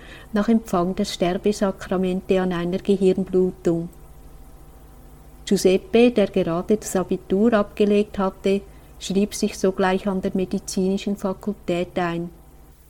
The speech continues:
In einer Ansprache an seine Studenten sagte er später einmal: „Denkt daran,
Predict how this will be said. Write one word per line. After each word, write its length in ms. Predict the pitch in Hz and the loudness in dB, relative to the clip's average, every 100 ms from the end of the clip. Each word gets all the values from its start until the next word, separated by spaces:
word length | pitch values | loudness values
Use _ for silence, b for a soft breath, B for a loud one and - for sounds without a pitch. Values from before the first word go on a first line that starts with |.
| _ _ - _ - _ _ - - - - - B - | _ _ -20 _ -20 _ _ -20 -20 -20 -20 -20 B 0
In 140 | 208 | 2
einer 360 | 202 247 285 - | 4 4 4 2
Ansprache 920 | 175 202 - 220 208 220 233 240 247 | -2 -2 -6 -2 0 0 2 2 2
an 160 | 202 202 | 0 -2
seine 320 | 220 196 196 | -2 -2 -4
Studenten 640 | - 190 185 185 208 220 | -4 -6 -4 -4 -2 -2
sagte 420 | 214 202 190 - 202 | 0 -2 -4 -4 -2
er 120 | 202 | -2
später 580 | - 180 180 196 214 208 | -4 -4 -4 -4 -2 0
einmal: 540 | 196 196 190 185 190 b b b b b b - - - - - | 0 0 0 0 -2 b b b b b b -20 -20 -20 -20 2
„Denkt 380 | 202 202 - - | 2 2 -2 -4
daran, 460 | 180 180 175 170 | -2 -2 -4 -6